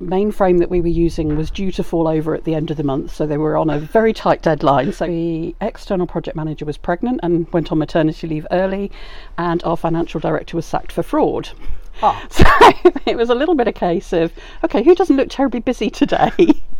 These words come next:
Speaker 1: Um, I worked out how to do one thing on the computer, and before I knew it, I was running the whole implementation project and running an I T department. I d-, had no idea what I was doing, but was able to muddle my way through using other organisational skills I had, which I think is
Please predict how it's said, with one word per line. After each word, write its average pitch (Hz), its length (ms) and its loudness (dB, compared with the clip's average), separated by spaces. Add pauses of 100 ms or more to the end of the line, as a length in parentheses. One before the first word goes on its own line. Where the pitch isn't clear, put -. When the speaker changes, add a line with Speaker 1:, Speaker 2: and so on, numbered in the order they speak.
(460)
Speaker 1:
Um, 190 380 6
I 202 120 0
worked 208 260 2
out 190 120 2
how 180 100 2
to - 140 -8
do 170 160 4
one 180 240 6
thing 175 180 2
on 165 80 4
the 160 80 0
computer, 165 400 -2
and 156 80 0
before 165 260 0
I 160 40 6
knew 156 180 2
it, 147 140 0
I 160 120 2
was 156 220 -4
running 160 240 4
the 165 60 2
whole 151 160 6
implementation 156 680 -2
project 170 420 -4
and 160 80 0
running 147 180 0
an 147 60 0
I 147 120 -2
T - 160 -12
department. 131 560 -8 (580)
I 180 80 -4
d-, - 160 -12
had 175 220 0
no 226 360 6
idea 190 260 2
what 165 120 -2
I 139 80 -2
was 147 140 -6
doing, 147 380 -4 (180)
but 175 160 0
was 170 140 -2
able 170 300 -2
to 160 600 -4
muddle 160 400 0
my 147 180 -2
way 143 200 -2
through 156 300 -4
using 143 360 -4
other 147 200 -2
organisational 143 760 -4
skills 147 320 -4
I 143 80 -6
had, 139 180 -6
which - 180 -10
I 156 60 -4
think 170 320 -2
is 147 320 -6